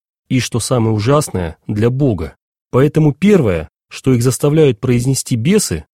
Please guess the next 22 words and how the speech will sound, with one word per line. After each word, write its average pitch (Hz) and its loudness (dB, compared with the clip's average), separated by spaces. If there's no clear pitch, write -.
увидев 117 0
Христа: 110 -2
"Что - -2
тебе 156 0
до 160 2
нас, 160 2
Иисус, 131 -2
Сын 131 0
Божий?" 98 -2
Это 185 0
похоже 196 2
на 190 4
горькую 190 2
усмешку. 170 0
Разве 131 0
есть 202 2
Творцу 190 -2
еще 175 2
до 165 0
нас 170 2
какое-то 165 0
дело? 139 0